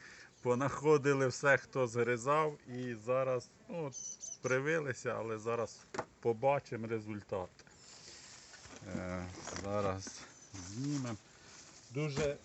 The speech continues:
багато соняшника в нас цвіте і, е,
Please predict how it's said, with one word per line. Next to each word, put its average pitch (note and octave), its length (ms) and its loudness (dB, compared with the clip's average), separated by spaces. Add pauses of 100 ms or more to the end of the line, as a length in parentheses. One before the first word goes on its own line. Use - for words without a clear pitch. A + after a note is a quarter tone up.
(120)
багато C3+ 560 4
соняшника D#3+ 680 6
в D3+ 80 4
нас D3+ 360 2 (260)
цвіте D3 560 4 (220)
і, C3 40 0
е, C3 180 2